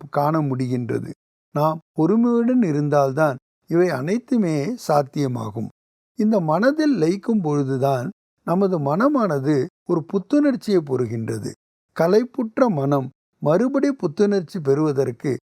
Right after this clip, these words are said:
பிடித்த பாடலை கேட்க வேண்டியிருக்கின்றது. நீங்கள் கூட கேட்கலாம், பிடித்த என்று ஒன்று இன்று இருக்கின்றதா என்று. நிச்சயமாக ஒவ்வொருவருக்கும் பிடித்த இசை என்று ஒன்று கண்டிப்பாக இருக்கும், ஒவ்வொருவருக்கும் பிடித்த பாடல் என்று ஒன்று கண்டிப்பாக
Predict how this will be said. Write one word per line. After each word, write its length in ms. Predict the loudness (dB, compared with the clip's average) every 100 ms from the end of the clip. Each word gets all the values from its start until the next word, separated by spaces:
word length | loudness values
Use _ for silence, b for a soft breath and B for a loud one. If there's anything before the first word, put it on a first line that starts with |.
| -6
பிடித்த 440 | 0 0 2 2
பாடலை 500 | 2 0 2 2 0 -4 -12
கேட்க 340 | -4 -4 -2 -2
வேண்டியிருக்கின்றது. 920 | 0 0 -4 -4 -6 -6 -6 -6 -6 -12 _ _ _ -2
நீங்கள் 360 | 0 0 -2 -2
கூட 160 | -2 -4
கேட்கலாம், 600 | 0 -2 0 -2 -2 -4 _ _ _
பிடித்த 460 | -2 -2 0 2 4
என்று 300 | 2 0 4 2
ஒன்று 240 | 2 0 0
இன்று 280 | 0 4 2 2
இருக்கின்றதா 640 | 0 -2 0 0 2 2 0
என்று. 260 | -4 -6 -8 -10 _ _
நிச்சயமாக 760 | -4 -4 0 4 4 4 -2 0 -2 -2 _ _ -2
ஒவ்வொருவருக்கும் 920 | 0 2 2 2 4 2 2 -4 -4
பிடித்த 400 | -2 -4 -4 -2
இசை 260 | -2 -2 0
என்று 240 | 0 0 -2
ஒன்று 240 | -2 -4
கண்டிப்பாக 600 | -4 -4 0 0 2 2 4
இருக்கும், 380 | 2 0 -2 -4 -6 _ _ 0
ஒவ்வொருவருக்கும் 880 | 0 4 2 4 2 0 -2 -2
பிடித்த 400 | -2 -4 -2 -2
பாடல் 440 | 0 2 4 4 2
என்று 220 | 0 -2
ஒன்று 240 | -2 -4 -6
கண்டிப்பாக 560 | -4 -2 0 0 -2